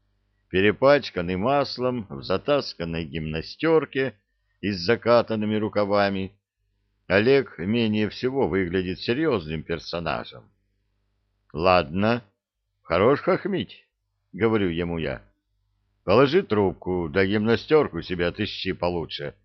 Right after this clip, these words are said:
Кстати говоря, это всех касается". Он протягивает руку, чтоб положить трубку на место. И в этот момент мембрана телефона издает какой-то звук.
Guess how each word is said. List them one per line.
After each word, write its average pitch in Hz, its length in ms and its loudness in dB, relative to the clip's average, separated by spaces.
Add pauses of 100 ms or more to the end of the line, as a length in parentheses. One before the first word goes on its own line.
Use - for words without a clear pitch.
(600)
Кстати 113 460 2
говоря, 87 420 2
это 98 320 0
всех 113 420 0
касается". - 720 -4 (2000)
Он 131 320 2
протягивает 160 800 2
руку, 160 340 2
чтоб - 260 -2
положить 101 520 -2
трубку 107 400 -4
на 117 120 -2
место. 131 540 -6 (840)
И 98 100 4
в 110 60 4
этот 98 360 2
момент 85 440 -4 (480)
мембрана 117 640 2
телефона 82 800 -2
издает 80 720 -4
какой-то 104 520 -2
звук. 156 500 -8